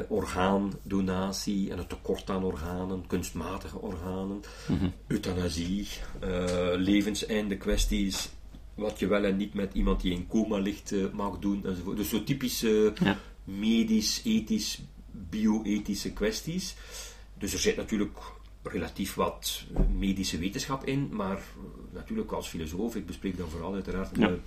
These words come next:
Speaker 1: de ethische problemen die daar ronddraaien. En
Speaker 2: Ja,
Speaker 1: ik
Speaker 2: je moet
Speaker 1: probeer
Speaker 2: geen bioloog of, of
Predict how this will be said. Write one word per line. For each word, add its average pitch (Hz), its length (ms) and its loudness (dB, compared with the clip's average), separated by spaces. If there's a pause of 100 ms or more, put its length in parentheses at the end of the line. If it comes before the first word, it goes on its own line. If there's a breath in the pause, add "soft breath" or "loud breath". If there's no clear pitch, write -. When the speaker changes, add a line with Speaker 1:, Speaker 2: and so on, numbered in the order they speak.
(440 loud breath)
Speaker 1:
de - 140 -6
ethische 127 420 4
problemen 135 640 4
die 135 140 4
daar 123 180 2
ronddraaien. 139 720 -2 (680 loud breath)
En 214 140 -2
Speaker 2:
Ja, - 60 10
Speaker 1:
ik - 60 8
Speaker 2:
je 92 60 6
moet 90 160 10
Speaker 1:
probeer - 180 8
Speaker 2:
geen - 120 12
bioloog 101 380 12
of, - 300 -4
of - 440 -8